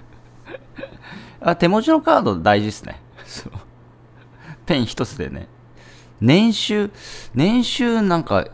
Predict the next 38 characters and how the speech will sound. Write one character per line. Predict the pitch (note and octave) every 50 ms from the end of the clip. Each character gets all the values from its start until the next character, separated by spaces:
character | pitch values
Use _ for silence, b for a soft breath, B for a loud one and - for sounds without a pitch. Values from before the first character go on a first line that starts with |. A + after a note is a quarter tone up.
| - - -
い | - - B2
く | - - E4
ら | D#4+ F#3 B2+
で | G2 F2
し | -
た？ | - - -
な-、 | - - - F#2+ F#2
す | - - - C3
げ | B2+ F3+ A3 A#3 G#3+ D3
え、 | G#2+ E2+ - - - -
す | - - - A#2+
ご | A2+ D3 F#3 F#3+
い |
っ | -
す | - -
よ | -
ね。 | D2 - - - - - - - - - -
ハ | - G2 A2 A#2+ B2+
リ | A#2+ C#3+ D3+ D#3 D#3 D3+ D#3 D#3
ー |
ポ | - - - C3+ C3
ッ | - - - - - - - - - -
タ | - - -
ー | - A1+ G1+ - - - - - - - - - -
著 | - - G2 F#2+ F#2+
者、 | - - - - - - - - - - - - - - - - - - -
年 | F#2 F#2+ F#2+ F#2+ G2 F#2+
収。 | - - - - F2 F2 F2 D#2 - - - - - - - - - - - - - b b b b b b b b b b - - - - - - - - - - - - - - - - - - - B B A2 B B B B - - - - - - - - - - - - - - - - - - - -
年 | - B2 D3 E3+ F3
収 | D#3+ - D#3+ D3
百 | C3 C#3 C3 - C#3+ C3+
五 | B2 C#3 C#3+
億 | C3+ C#3 - B2+
円 | A#2 G#2+ B2
っ |
す | - -
か | - -
ね。 | - - A2+